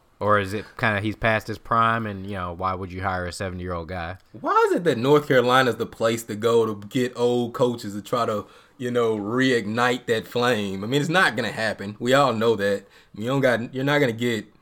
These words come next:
Speaker 2: the type of talent that you need to go there. I mean, they got Butch Davis, now they get Mac Brown. Mac Brown's problem was is that he wasn't recruiting. If you can't recruit in college football, then you're not gonna have a team. So what does it matter?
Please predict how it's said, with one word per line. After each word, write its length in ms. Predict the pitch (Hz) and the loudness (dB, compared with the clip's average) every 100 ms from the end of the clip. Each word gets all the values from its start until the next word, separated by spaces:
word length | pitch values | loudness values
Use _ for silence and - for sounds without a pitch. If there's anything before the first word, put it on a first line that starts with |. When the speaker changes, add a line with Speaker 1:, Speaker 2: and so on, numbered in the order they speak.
| _ _ _ _ | _ _ _ _
Speaker 2:
the 100 | 110 | -8
type 280 | - 120 117 | -2 0 0
of 120 | 104 | -2
talent 340 | 131 117 107 | -2 -2 -2
that 220 | 95 98 104 | -6 -8 -6
you 80 | |
need 200 | 104 104 | -4 -4
to 60 | 90 | -6
go 240 | 85 101 | -4 -4
there. 160 | 92 90 | -4 -6
I 20 | |
mean, 140 | 98 104 | -6 -4
they 80 | |
got 240 | 117 110 90 | -2 -2 -2
Butch 220 | 120 117 | -4 -4
Davis, 440 | 110 107 110 104 | -4 -2 -2 -4
now 120 | 110 113 | -6 -6
they 100 | 107 | -4
get 160 | 113 | -4
Mac 340 | 101 104 101 92 | -4 -6 -6 -6
Brown. 440 | 101 101 98 98 - - - | -6 -6 -6 -10 -14 -18 -6
Mac 260 | 127 120 | -4 -2
Brown's 380 | 113 131 131 117 | 0 0 0 -2
problem 380 | 127 110 110 107 | -2 0 0 -2
was 240 | 107 104 | -4 -4
is 80 | 95 | -6
that 120 | 98 | -8
he 120 | 113 | -6
wasn't 400 | 101 104 113 110 | -4 0 0 0
recruiting. 560 | 101 - 143 110 101 101 - _ | -4 0 0 0 -4 -10 -20 _
If 100 | 104 | -16
you 60 | 101 | -4
can't 240 | 160 156 | 2 2
recruit 300 | 143 139 143 | 2 2 0
in 40 | 135 | 2
college 300 | 135 120 113 | 2 2 2
football, 480 | 139 98 104 104 104 | 0 0 -2 -2 -2
then 100 | 104 | -4
you're 100 | 104 | -2
not 220 | 120 110 | -2 -2
gonna 140 | 113 | -4
have 180 | 110 98 | -6 -6
a 20 | |
team. 520 | 90 127 107 101 101 - _ - | -6 -6 -4 -6 -8 -12 _ -10
So 280 | 120 107 104 | -6 -4 -4
what 300 | - 139 170 | -4 -2 2
does 160 | 156 | 2
it 60 | 120 | 2
matter? 400 | 117 135 87 | 0 -2 -4